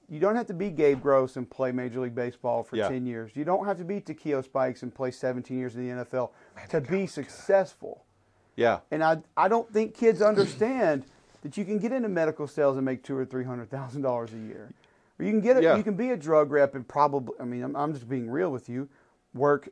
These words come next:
Speaker 1: twenty hours a week and make sixty, eighty, ninety grand.
Speaker 2: Yeah.
Speaker 1: Uh, you can go be a financial advisor and make whatever you want. You know, you can, you have the capabilities as, with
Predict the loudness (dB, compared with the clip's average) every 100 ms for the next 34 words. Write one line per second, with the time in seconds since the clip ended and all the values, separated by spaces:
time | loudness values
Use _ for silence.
0 | -12 -4 0 2 4 2 0 -2 -2 -2
1 | -8 -4 -2 -4 -6 -10 -10 -8 -4 -4
2 | -4 -6 -8 -8 -10 -12 -12 -16 0 4
3 | 4 4 _ _ _ 0 2 2 6 6
4 | 6 2 4 4 2 -2 -2 2 2 2
5 | 0 -2 -4 -4 -4 -4 -8 -10 -12 -12
6 | -14 -10 -8 -6 -8 -6 -4 -4 -6 -16
7 | -20 _ -8 2 6 6 4 4 4 2
8 | 2 6 6 4 2 -2 0 2 4 4
9 | 2 0 -6 -20 -6 -2 -2